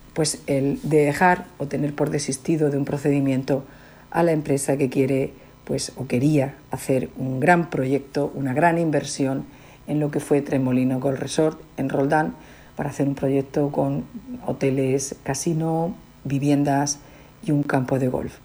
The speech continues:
Se nos ha dejado escapar, el equipo de gobierno ha dejado escapar una gran oportunidad para Torre Pacheco, porque como promotor de este proyecto, pues, lo mandó incompleto y no ha podido ser aprobado. Entendemos que antes de dar lugar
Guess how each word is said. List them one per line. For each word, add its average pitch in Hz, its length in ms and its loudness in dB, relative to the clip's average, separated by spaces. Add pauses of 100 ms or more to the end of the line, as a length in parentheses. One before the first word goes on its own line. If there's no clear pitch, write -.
(560)
Se - 180 0
nos 139 240 2
ha 147 280 4
dejado 139 500 2
escapar, 190 560 4 (920)
el 143 280 -2
equipo 160 320 2
de 147 80 2
gobierno 139 380 0
ha 135 60 2
dejado 127 300 0
escapar 135 380 0
una 135 180 0
gran 160 280 4
oportunidad 135 800 0
para 127 240 0
Torre 117 220 -2
Pacheco, - 460 -10 (680)
porque 131 360 -2
como 135 240 2
promotor 151 600 6
de 135 140 -2
este 135 340 -4
proyecto, 139 600 -2 (520)
pues, - 340 -6
lo 143 140 -2
mandó 135 280 0
incompleto 143 800 0 (240)
y - 60 -8
no 143 140 -4
ha 143 40 -8
podido 139 300 0
ser 127 220 -2
aprobado. - 460 -4 (260)
Entendemos 147 520 2
que 147 100 0
antes 143 200 0
de 139 100 2
dar 156 200 2
lugar 147 340 2